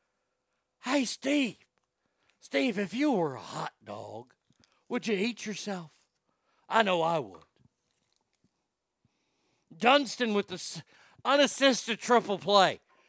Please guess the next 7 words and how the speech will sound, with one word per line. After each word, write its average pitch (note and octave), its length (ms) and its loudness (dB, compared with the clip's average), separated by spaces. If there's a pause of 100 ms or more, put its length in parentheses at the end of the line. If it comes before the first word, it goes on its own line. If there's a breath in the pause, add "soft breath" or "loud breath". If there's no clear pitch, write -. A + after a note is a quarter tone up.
(360 soft breath)
Anyway, F3 640 4 (480)
let's A#3+ 200 0
get B3 180 4
back A3 280 4
to F#3+ 120 -4
this. E3 300 -2
Uh E3+ 220 2